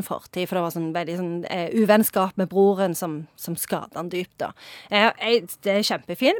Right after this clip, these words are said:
bok. Jeg synes han var veldig, veldig gøy å lese. Men det er jo liksom litt sånn, ja, det er jo veldig mye sånn respekt for liksom øvrighets-, sånn embetsverket og foreldrene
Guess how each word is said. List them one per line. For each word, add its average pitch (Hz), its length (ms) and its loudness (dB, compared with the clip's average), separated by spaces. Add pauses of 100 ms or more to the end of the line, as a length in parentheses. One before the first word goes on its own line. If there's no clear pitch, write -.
bok. 175 160 -4
Jeg 196 240 -2
synes 202 160 -4
han 190 160 -4
var 160 300 -2
veldig, 165 240 -4
veldig 165 180 -6
gøy 185 240 0
å 240 80 0
lese. 160 300 0 (340)
Men 214 160 2
det 202 60 4
er 226 100 6
jo 240 80 6
liksom 220 240 -2
litt 196 160 -4
sånn, 165 220 0 (480)
ja, 190 180 4
det 233 140 6
er 254 80 8
jo 240 80 6
veldig 226 240 6
mye 254 160 4
sånn 240 160 2
respekt - 680 -4
for 202 240 0
liksom 196 320 0
øvrighets-, 190 680 2 (100)
sånn 202 160 0
embetsverket 202 1000 2
og - 80 -4
foreldrene 190 640 0